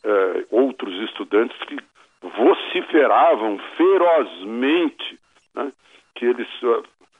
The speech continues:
fossem expulsos do local, não poderiam conviver com eles,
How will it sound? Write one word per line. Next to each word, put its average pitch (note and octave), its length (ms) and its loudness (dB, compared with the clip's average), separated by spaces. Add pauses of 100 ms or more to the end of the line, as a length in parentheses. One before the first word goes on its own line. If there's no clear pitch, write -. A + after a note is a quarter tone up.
(260)
fossem B2+ 340 0
expulsos E3+ 1000 -4
do C#3 100 -6
local, B2+ 640 2 (320)
não D#3 300 2
poderiam C#3+ 560 0
conviver A2+ 580 -2
com G2+ 200 -8
eles, C3 280 0